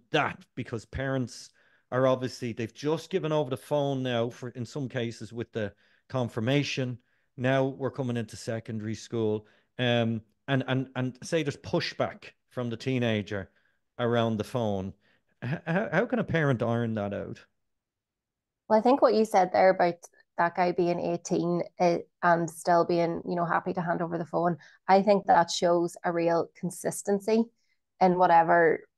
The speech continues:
Speaker 2: agreement or whatever boundaries that he and his parents had in place. So realistic boundaries, things that, you know, you can implement, that, you know, you're not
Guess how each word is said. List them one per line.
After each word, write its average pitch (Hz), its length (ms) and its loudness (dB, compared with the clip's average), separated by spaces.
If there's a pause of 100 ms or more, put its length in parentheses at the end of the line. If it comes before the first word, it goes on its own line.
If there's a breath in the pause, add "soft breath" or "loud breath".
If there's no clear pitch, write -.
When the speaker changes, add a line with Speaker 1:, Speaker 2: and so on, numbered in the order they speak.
(120)
Speaker 2:
agreement 175 580 0
or 180 80 -2
whatever 175 340 0
boundaries 170 560 -4
that - 140 -6 (420)
he 165 380 0
and 170 120 -8
his 170 100 -10
parents 170 640 -4
had 175 140 -2
in 170 100 -4
place. 175 400 -2 (420 soft breath)
So 190 340 2 (1200)
realistic 202 920 6 (120)
boundaries, 175 760 -2 (380)
things 214 240 4
that, 202 260 -2 (300)
you 190 100 4
know, 175 240 8
you 185 100 2
can 175 340 0
implement, 196 600 0 (500)
that, 180 220 0 (140)
you 190 120 0
know, 185 140 6
you're 180 160 6
not 175 340 2